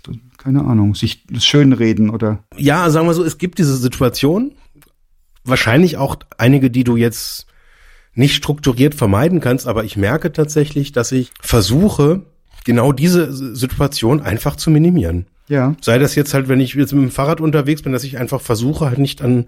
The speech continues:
Speaker 2: großen Straßen zu fahren,
Speaker 1: Mhm.
Speaker 2: weil w-, was wirklich signifikante Auswirkungen auf genau dieses Energielevel hat,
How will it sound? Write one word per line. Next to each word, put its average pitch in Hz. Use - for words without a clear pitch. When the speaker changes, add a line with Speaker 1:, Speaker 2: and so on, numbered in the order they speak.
Speaker 2:
großen 123
Straßen 156
zu 127
fahren, 110
Speaker 1:
Mhm. 151
Speaker 2:
weil 110
w-, 127
was 127
wirklich 139
signifikante 147
Auswirkungen 131
auf 113
genau 127
dieses 127
Energielevel 120
hat, 131